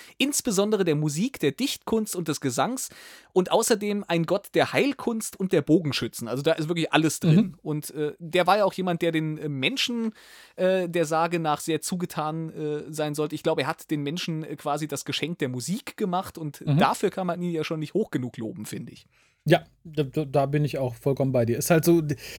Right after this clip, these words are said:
Speaker 2: der David Hasselhoff des Olymps sozusagen, ne? Also, <laughs> sieht gut aus, kann gut singen.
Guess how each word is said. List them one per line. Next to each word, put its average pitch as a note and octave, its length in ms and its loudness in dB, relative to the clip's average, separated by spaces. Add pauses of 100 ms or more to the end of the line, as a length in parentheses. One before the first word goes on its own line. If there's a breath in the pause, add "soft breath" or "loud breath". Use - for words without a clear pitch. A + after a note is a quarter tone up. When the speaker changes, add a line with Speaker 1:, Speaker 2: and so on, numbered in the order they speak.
(180 loud breath)
Speaker 2:
der F3 160 8
David F#3 360 8
Hasselhoff F3 600 4
des - 320 0
Olymps D3 400 4
sozusagen, - 460 4 (160)
ne? E3 100 4
Also, C3+ 240 6
<laughs> - 440 6
sieht G#3 240 8
gut G#3 200 10
aus, F#3 360 6
kann F#3+ 200 6
gut F3 220 2
singen. D#3 340 4